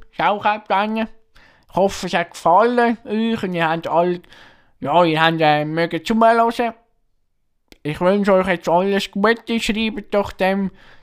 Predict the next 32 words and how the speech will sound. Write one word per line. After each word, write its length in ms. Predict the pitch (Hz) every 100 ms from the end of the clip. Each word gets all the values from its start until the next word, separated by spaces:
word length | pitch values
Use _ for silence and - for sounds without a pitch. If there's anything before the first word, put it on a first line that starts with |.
| - _ -
Ding 260 | 196 214 208
da 200 | 196 196
hin, 180 | 202
ich 180 | 208 190
weiss 280 | 170 165 -
nicht, 240 | 185 185
dem, 280 | 170 170 170
äh, 340 | 160 160 160 165 - - - _ - - - - - - - _ _ 175
ja, 180 | 151 156
dem 180 | 175 170
Fotograf 600 | 185 180 175 175 180 185
oder 180 | 180 170
was 160 | 170
er 80 | 180
meint, 340 | 170 165 185 180
was 200 | 170 -
er 60 |
sagt. 280 | - 175 - - - - - _ -
Ja, 220 | 143 170
schaut 320 | 175 196 185
doch 120 | 175 -
bei 120 | -
dem 180 | 170 180
auf 100 | 180
Instagram 600 | 185 196 196 185 180 180
vorbei 400 | 175 180 180 180
und, 180 | 165 156
und, 200 | 151 156
äh, 400 | 143 139 139 147 - - - - -
schreibt 440 | - 165 180 170
dem 160 | 165 165
doch, 340 | 156 - -